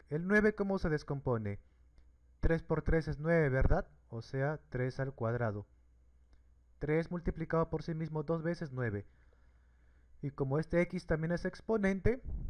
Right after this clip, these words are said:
con este otro exponente se multiplican. Ya está. Siempre exponente con exponente se multiplican. Ahora,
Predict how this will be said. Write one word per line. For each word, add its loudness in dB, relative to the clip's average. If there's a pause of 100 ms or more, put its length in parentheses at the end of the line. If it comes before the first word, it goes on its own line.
(160)
con 2
este 0
otro -2
exponente -2
se 0
multiplican. -2 (400)
Ya -2
está. -2 (800)
Siempre 0
exponente 0
con 0
exponente 0
se -4
multiplican. -6
Ahora, -2